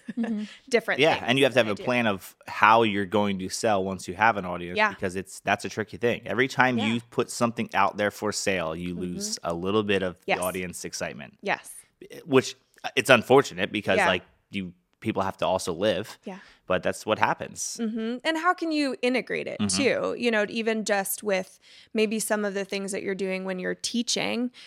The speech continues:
Speaker 1: you can even say, "I teach this, like, with my cl-, a client of mine."
Speaker 3: Right.
Speaker 1: Or give an example, give a
Speaker 3: Yep.
Speaker 1: little
Speaker 3: Yep.
Speaker 1: testimonial
Speaker 3: Yep.
Speaker 1: that's, like, you know, put into
Speaker 2: Mm-hmm.
Speaker 1: some of your teaching or whatever it might be. So you
Speaker 3: Yep.
Speaker 1: can find ways to sell
Speaker 3: Mm-hmm.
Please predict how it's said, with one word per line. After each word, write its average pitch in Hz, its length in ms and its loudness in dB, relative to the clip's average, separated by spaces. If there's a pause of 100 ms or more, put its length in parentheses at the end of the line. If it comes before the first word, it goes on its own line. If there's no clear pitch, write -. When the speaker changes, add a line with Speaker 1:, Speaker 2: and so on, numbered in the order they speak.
(120)
Speaker 1:
you 220 100 -2
can 226 160 -2
even 208 240 0
say, 190 560 2 (340)
"I 196 320 2
teach - 360 -4
this, 214 260 2
like, 208 160 2
with 208 180 0
my 208 160 -2
cl-, - 160 -16
a 220 80 -6
client 185 380 -6
of 170 80 -14
mine." - 180 -6
Speaker 3:
Right. - 260 2
Speaker 1:
Or 247 160 6
give 269 200 4
an 277 100 4
example, 214 520 -2
give 214 200 -2
a - 40 4
Speaker 3:
Yep. 226 100 6
Speaker 1:
little 247 180 4
Speaker 3:
Yep. 247 80 -4
Speaker 1:
testimonial 202 1000 -2 (120)
Speaker 3:
Yep. 208 180 2
Speaker 1:
that's, 208 200 2
like, 190 360 2 (300)
you 226 140 0
know, 185 140 2
put - 380 -2
into 180 720 -2
Speaker 2:
Mm-hmm. 214 200 -6
Speaker 1:
some 175 300 -4
of 175 100 -8
your 170 140 -6
teaching 196 460 -10
or 156 100 -6
whatever 170 340 -8
it - 160 -6
might - 260 -6
be. 107 280 -6
So 254 160 0
you 254 180 2
Speaker 3:
Yep. - 80 0
Speaker 1:
can 381 140 0
find 226 480 4
ways 190 360 -2
to 196 120 -12
sell 196 640 -4
Speaker 3:
Mm-hmm. 90 300 -6